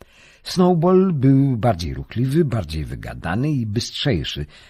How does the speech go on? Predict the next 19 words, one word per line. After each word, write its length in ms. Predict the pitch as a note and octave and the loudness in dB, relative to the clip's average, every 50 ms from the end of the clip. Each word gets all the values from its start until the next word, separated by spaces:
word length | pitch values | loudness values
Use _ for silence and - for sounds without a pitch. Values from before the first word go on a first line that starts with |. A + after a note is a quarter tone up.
| _ _ _ _ | _ _ _ _
jednak 540 | - C3+ C3+ C#3 C3+ B2+ B2+ - - - - - | -2 -2 -2 0 -2 -4 -4 -6 -14 -18 -14 -8
nie 160 | D3 A#2+ A2 | -6 -4 -4
posiadał, 560 | - - F#2 D#2 - E2 C3+ G2 D#2 A#1 G#1+ | -4 -6 -8 -8 -6 -6 -4 -4 -4 -6 -8
jak 220 | G#1 - - - - | -10 -14 -16 -16 -16
sądzono, 500 | - - C#2 D2 C#2 D2 G#2 A2+ A#2 G2+ | -12 -8 -8 -6 -6 -6 -6 -6 -6 -6
tak 220 | - B2 - - | -6 -8 -10 -8
silnego 460 | - - F2+ E2 D#2+ F2 F2+ C#2 C2+ | -10 -10 -8 -6 -4 -4 -4 -6 -8
charakteru 520 | C#2+ - - - A#1 - _ - D#2 C2 C2+ | -10 -10 -12 -14 -14 -16 _ -12 -10 -8 -8
jak 220 | C2 B1+ - - | -8 -8 -10 -12
tamten. 560 | - - - - - - - - - - - - _ _ _ _ _ _ _ _ _ _ _ _ _ - - | -14 -14 -14 -14 -16 -18 -18 -18 -16 -16 -16 -18 _ _ _ _ _ _ _ _ _ _ _ _ _ -10 -2
Pozostałe 540 | - E3 E3 F3+ D#3 - F3 D3+ B2 A2+ G2+ | 0 0 0 0 0 2 4 4 4 4 2
samce 400 | - C3+ C#3 D3 C3+ - D3+ B2+ | 0 0 0 0 0 -2 -2 -2
były 380 | F#2+ G#2 G#2 F#2+ G#2 G#2+ G#2+ - - _ _ | 0 0 -2 0 0 0 -2 -2 -6 _ _
tucznikami. 920 | - - A2+ - - - G2+ G2 F2 - - B1 A1 - - - F2 - - _ _ _ _ _ _ _ _ _ _ _ - | -6 -6 -6 -6 -6 -6 -6 -6 -6 -6 -10 -12 -12 -12 -14 -14 -16 -16 -18 _ _ _ _ _ _ _ _ _ _ _ -8
Najlepiej 440 | D2 D2 D#2+ A2 C#3+ - C3+ A#2 F#2+ | -6 -4 -2 -2 -2 -2 -2 -2 -2
znano 360 | D2 D#2 F#2 G#2 G#2+ G#2 G2 | -2 -4 -2 -2 -2 -2 -2
wśród 320 | - - - C2 C2 - - | -4 -6 -8 -10 -10 -6 -4
nich 300 | E2+ G2+ F#2+ - - _ _ _ _ | -4 -4 -4 -6 -10 _ _ _ _
Squealera, 800 | - - - - - G2+ G2+ A2+ A#2+ G2 D#2+ C2 B1 - - | -16 -16 -12 -6 -4 -2 0 0 0 0 -2 -4 -6 -8 -10